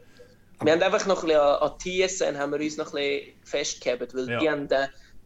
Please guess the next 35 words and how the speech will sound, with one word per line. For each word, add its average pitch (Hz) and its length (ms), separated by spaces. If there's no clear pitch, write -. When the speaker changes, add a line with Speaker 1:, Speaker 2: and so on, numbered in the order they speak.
Speaker 1:
genug 170 300
Geld 170 260
investiert, 196 720
oder? 147 220
Speaker 2:
Ja. 113 120
Speaker 1:
Und, 147 140
und 156 240
dann 175 180
haben 175 140
wir 160 180
auch 165 100
gewusst, 180 360
okay, 151 280
die 170 180
wollen 156 160
unbedingt, 165 460
dass 151 180
das - 180
durchgeführt 151 480
Speaker 2:
Ja. 117 60
Speaker 1:
wird. 113 100
Und 131 180
das 160 140
ist 165 60
ein 156 60
bisschen - 180
unsere 143 220
Hoffnung 143 280
gewesen, 127 360
dass, 123 240
dass - 280
wir 143 160
so 143 120
ein 131 80
bisschen, 131 180